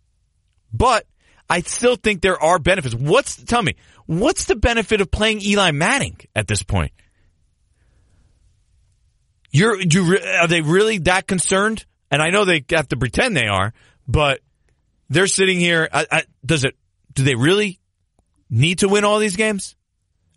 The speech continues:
I, should that be the number one concern, or should be, should getting your team in a position moving forward, the best position moving forward, to make a decision on the most important position in the N F L, quarterback, their future?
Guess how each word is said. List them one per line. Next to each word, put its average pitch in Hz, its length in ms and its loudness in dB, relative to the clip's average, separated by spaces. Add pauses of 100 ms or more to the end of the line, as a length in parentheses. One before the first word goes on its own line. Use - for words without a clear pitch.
(120)
I, 151 220 0
should 143 220 0
that 160 240 0
be 196 100 0
the 196 100 -2
number 190 240 0
one 196 140 0
concern, 202 340 -2
or 196 60 0
should 165 140 -4
be, 160 80 0
should 147 180 -2
getting 175 240 -2
your 165 80 0
team 165 320 -2 (400)
in 165 180 0
a 127 120 -2
position 143 640 0 (480)
moving 170 280 2
forward, 185 480 0
the 143 100 0
best 170 340 -2
position 180 280 -2
moving 165 200 0
forward, 170 420 -2 (240)
to 165 80 -2
make 156 140 -2
a 151 60 -2
decision 165 640 0 (160)
on 170 120 0
the 170 60 0
most 175 180 -2
important 185 480 -2
position 170 540 0 (280)
in 202 100 0
the 202 100 2
N 202 100 2
F 196 140 -2
L, 214 260 2 (200)
quarterback, 202 520 2 (640)
their 175 140 2
future? 190 580 0